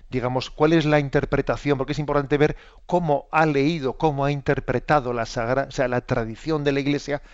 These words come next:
la Sagrada Escritura. La, eh, la Escritura, eh, ha sido escrita desde una tradición y tiene que ser leída desde esa tradición. Bueno, la, digamos, la antropología teológica, ¿eh?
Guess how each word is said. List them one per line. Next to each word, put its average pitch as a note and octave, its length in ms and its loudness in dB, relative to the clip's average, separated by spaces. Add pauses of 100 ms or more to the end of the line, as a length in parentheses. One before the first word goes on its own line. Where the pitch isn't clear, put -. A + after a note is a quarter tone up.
(300)
la A#2 100 -2
Sagrada A#2 420 0
Escritura. A#2+ 540 -6
La, G2 220 -14 (160)
eh, D3 140 -8
la C3+ 60 -10
Escritura, C#3+ 420 -4 (400)
eh, A2+ 180 -10
ha - 80 -12
sido C#3+ 200 -4
escrita C3 600 0 (120)
desde B2+ 300 -2
una C#3 160 0
tradición C3+ 720 -4 (320)
y C#3 100 2
tiene C#3+ 240 2
que D3 120 2
ser C#3 240 0
leída C3 440 2
desde A2 240 -4
esa B2 160 -4
tradición. A#2 540 -6 (460)
Bueno, A2+ 300 -8
la, G#2+ 300 -8 (260)
digamos, B2 540 -4
la B2+ 100 4
antropología C3+ 920 0
teológica, C3+ 800 -2 (340)
¿eh? C3 160 -6